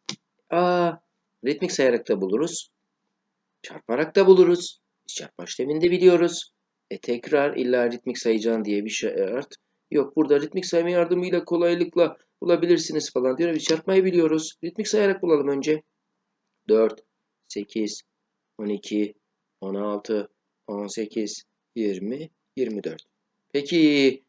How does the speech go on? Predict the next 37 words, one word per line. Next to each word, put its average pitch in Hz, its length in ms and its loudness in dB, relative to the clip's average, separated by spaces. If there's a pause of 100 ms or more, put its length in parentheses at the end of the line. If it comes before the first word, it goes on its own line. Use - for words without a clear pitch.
(100)
çarpma 107 220 -2
işlemiyle 127 440 4
bulalım. 101 320 2 (100)
Kaç 175 240 -6
kedi 156 200 -2
var? 180 220 -2 (1700)
Özür 113 280 -6
dilerim. 147 420 -4
Bir 107 60 -6
yerde 101 260 -4
yanlışlık 135 340 -6
yaptım. - 280 -10 (100)
Dört, 127 220 -2 (160)
sekiz, - 540 -14
on 117 160 -6
iki, 135 300 -12 (100)
on 120 160 -8
altı, 110 360 -12 (100)
yirmi, 123 320 -10
yirmi 120 200 -6
dört, 147 200 -4
yirmi 117 220 0
sekiz. 104 300 -10 (440)
Yirmi 180 200 -18
sekiz, - 360 -10
özür - 200 -20
dilerim. - 360 -20
Kedi - 160 -16
sayısına - 560 -10
göre - 100 -20
yaptık. - 300 -20 (540)
Nerede - 220 -20
atladık? - 400 -20
Nerede 120 260 -6
hata - 200 -20
yaptık - 360 -20
biz? - 120 -10